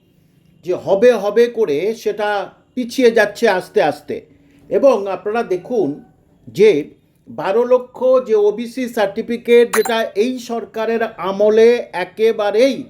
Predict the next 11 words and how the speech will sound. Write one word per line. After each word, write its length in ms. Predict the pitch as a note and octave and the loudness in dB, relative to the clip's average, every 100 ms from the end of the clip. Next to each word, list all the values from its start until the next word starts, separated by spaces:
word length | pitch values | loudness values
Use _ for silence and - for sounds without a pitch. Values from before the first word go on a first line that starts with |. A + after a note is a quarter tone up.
| _ _ C3 | _ _ -16
বাতিল 600 | B2 F3+ F#3+ C#4 D4+ C#4+ | -6 -6 -4 -4 -2 -2
করা 280 | A3+ G#3+ F3+ | 0 2 2
হয়েছে, 420 | F#3 F3 - E3 G2+ - _ _ _ _ _ C3 | 0 -2 -4 -6 -6 -12 _ _ _ _ _ -4
যারা 400 | F3 G3 A#3+ B3 | 0 2 2 2
প্রসিডিউরের 760 | A3 G3+ A#3+ A#3 B3+ B3+ B3+ | 0 0 -2 -6 -2 2 2
মধ্যে 320 | B3 A#3+ B3+ | 2 -2 0
আছে 360 | A#3+ A#3 B3+ C4 | 0 0 2 2
তাদের 360 | B3 G#3+ A#3 A#3+ | 2 -2 -2 -2
কথা 280 | A#3 A#3+ A#3+ | -4 -4 -4
ছেড়ে 260 | A#3+ B3 | -2 0
দিলাম, 400 | A#3+ B3 G3 C#3 | 2 2 0 -2